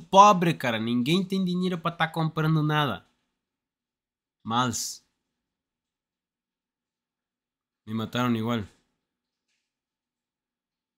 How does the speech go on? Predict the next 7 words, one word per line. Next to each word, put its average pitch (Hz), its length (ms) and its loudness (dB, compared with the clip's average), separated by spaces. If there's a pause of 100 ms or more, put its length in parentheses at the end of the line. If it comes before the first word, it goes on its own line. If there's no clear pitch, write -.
(1500)
Eh, 131 460 -2 (200)
hay 151 120 2
mecánicas 180 640 2
en 147 100 -2
ese 139 180 -6
boss, 143 320 -10
colega. 117 480 -10